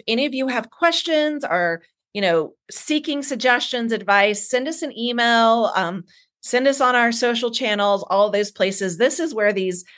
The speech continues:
uh, questions come in from. So Name Withheld in Boston.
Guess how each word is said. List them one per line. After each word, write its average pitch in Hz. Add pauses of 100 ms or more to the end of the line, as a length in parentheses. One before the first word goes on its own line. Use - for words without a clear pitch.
(220)
uh, 180
questions 233
come 202
in 190
from. 156 (300)
So 269
Name 285
Withheld 381
in 233
Boston. 185